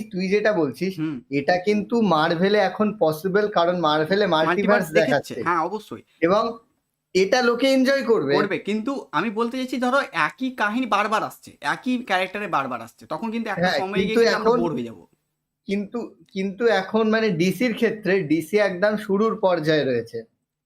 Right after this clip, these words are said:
Speaker 1: মানছি মানুষ মার্ভেলের
Speaker 2: ডিসিকে
Speaker 1: কারণে
Speaker 2: কি করা
Speaker 1: মাল্টিভার্স
Speaker 2: উচিত?
Speaker 1: ব্যাপারটা
Speaker 2: ডিসিকে
Speaker 1: টানে।
Speaker 2: প্রথমত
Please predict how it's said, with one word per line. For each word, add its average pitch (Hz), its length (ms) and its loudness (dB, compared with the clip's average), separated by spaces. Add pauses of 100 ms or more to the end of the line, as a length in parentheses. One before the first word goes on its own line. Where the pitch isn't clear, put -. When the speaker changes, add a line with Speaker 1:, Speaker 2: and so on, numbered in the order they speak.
(200)
Speaker 1:
মানছি 165 380 2
মানুষ 214 380 2
মার্ভেলের 190 520 2
Speaker 2:
ডিসিকে - 20 -6
Speaker 1:
কারণে 220 280 4
Speaker 2:
কি 170 200 2
করা 208 240 4
Speaker 1:
মাল্টিভার্স 208 40 8
Speaker 2:
উচিত? 214 220 0
Speaker 1:
ব্যাপারটা 147 300 0
Speaker 2:
ডিসিকে 151 200 0
Speaker 1:
টানে। 135 260 0
Speaker 2:
প্রথমত 208 500 -2